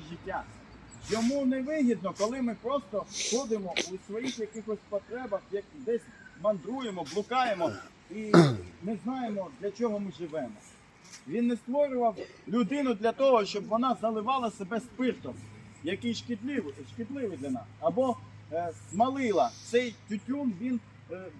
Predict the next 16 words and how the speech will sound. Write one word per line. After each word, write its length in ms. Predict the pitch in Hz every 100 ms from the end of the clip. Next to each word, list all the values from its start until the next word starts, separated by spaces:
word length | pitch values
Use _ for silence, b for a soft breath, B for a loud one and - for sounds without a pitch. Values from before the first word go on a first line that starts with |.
| - - - -
по-перше, 440 | 214 262 262 233
він 140 | 226 202
психотроп, 640 | - 233 233 - 196 247 -
по-друге, 400 | 208 220 254 226
він 200 | 214 208
легені 500 | 208 165 226 240 226 - - -
спалює, 420 | 233 226 208 190 175 - - 170
і, 240 | 196 202 151 131
ну, 100 | 185
він 240 | 147 160 170
дуже 160 | 214 220
шкідливий. 520 | - 226 247 202 247 - - - - - - - - - - -
І 80 | 190
все 220 | 190 220
інше. 280 | 247 240 - - - - - - -
Блуд. 360 | 202 269 254